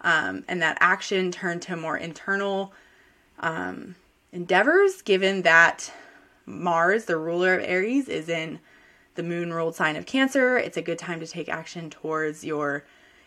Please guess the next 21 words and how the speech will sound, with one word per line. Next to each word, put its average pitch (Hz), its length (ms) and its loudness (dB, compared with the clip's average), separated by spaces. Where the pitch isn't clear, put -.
internal 277 400 4
state. 233 420 2
Moon 202 320 -2
is 185 240 -4
exalted 170 460 -2
in 165 140 -12
Taurus. 226 520 0
It's 175 140 -10
a 170 40 -8
good 160 180 -8
time 156 320 -10
to 156 340 -8
be - 140 -12
in - 80 -14
touch - 280 -6
with 240 160 -6
your 226 140 -2
emotions 185 640 -4
and 156 160 -6
to 160 120 -6
really 156 400 -4